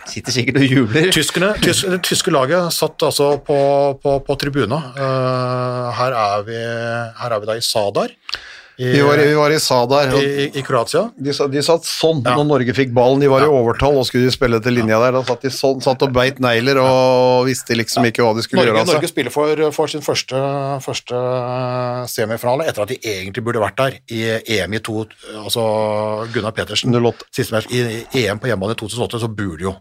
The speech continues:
Speaker 2: Norge ha spilt en,
Speaker 3: Mm.
Speaker 2: eh, en, en semifinale. De rota seg bort i hovedrunden i Stavanger, eh, etter et fantastisk innledningsspill i Drammen. Der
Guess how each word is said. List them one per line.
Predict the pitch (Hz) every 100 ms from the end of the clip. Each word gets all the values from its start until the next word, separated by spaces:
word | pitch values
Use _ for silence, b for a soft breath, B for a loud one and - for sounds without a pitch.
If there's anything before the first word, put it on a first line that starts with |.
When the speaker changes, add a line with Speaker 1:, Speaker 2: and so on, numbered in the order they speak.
| -
Speaker 2:
Norge | 101 95
ha | 90
spilt | 95 85 -
en, | 85 87
Speaker 3:
Mm. | 87
Speaker 2:
eh, | 87 85 85 95
en, | 87
en | 87 92 87
semifinale. | 87 90 - 90 92 - B B
De | 113 117
rota | 107 90 90
seg | 110 95
bort | 98
i |
hovedrunden | 113 87 90 98
i |
Stavanger, | - 110 98 139 175 B B B B
eh, | 104 101 98 95 92 104 - -
etter | 120 104 107
et |
fantastisk | - 107 - - - 117 - 101
innledningsspill | 90 90 101 - 101
i | 107
Drammen. | 95 110 160 B B B B B _
Der | 110 113 117